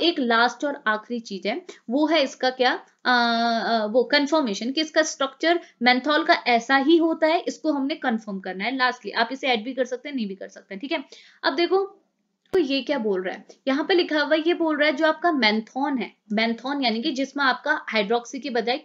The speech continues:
कीटो ग्रुप प्रेजेंट है। ये बोल रहा है जब भी आप इसका ऑक्सीडाइज करते हो in the presence of K M N O four, ये आपको कीटो एसिड देती है जिसका फॉर्मूला होता है कार्बन टेन, हाइड्रोजन एटीन and ऑक्सीजन थ्री। तो ये बोल रहा है देखो आप अगर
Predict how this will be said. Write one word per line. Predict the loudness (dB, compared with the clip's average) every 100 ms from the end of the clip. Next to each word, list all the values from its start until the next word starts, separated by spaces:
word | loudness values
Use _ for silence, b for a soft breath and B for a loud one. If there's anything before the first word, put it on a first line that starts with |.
| -6
कीटो | -6 -4 -4
ग्रुप | -4 -6
प्रेजेंट | -4 -4 -4 -6
है। | -8
ये | -10 _ -16 -6 0
बोल | 2
रहा |
है | 4
जब | 2 2
भी | 0
आप | 0
इसका | -2 0 2
ऑक्सीडाइज | 0 -2 -2 0 0
करते | -2 -2 -2
हो | -4
in | -4
the | -4
presence | -4 -4 -6 -6
of | -8 -6
K | -6 -4
M | -4
N | -4
O | -6
four, | -2 -2 -2 B B
ये | 2
आपको | 2 2 -2 -4 -4
कीटो | -6 -4 -4 -2
एसिड | -2 -2 -4 -6
देती | -4 -4 -6 -8
है | -6
जिसका | -8 -2 -2
फॉर्मूला | -2 -8 -6
होता | -6 -6
है | -10
कार्बन | -4 -4 -4 -6 -6
टेन, | -8 -6
हाइड्रोजन | -6 -6 -8 -8
एटीन | -10 -10 -8 -8
and | -8
ऑक्सीजन | -12 -14 -10 -8 -8
थ्री। | -6 -8 -8 B B 0
तो |
ये | 2
बोल | 4 2
रहा |
है | 2
देखो | 2 2
आप | 4 4 2
अगर | 2 2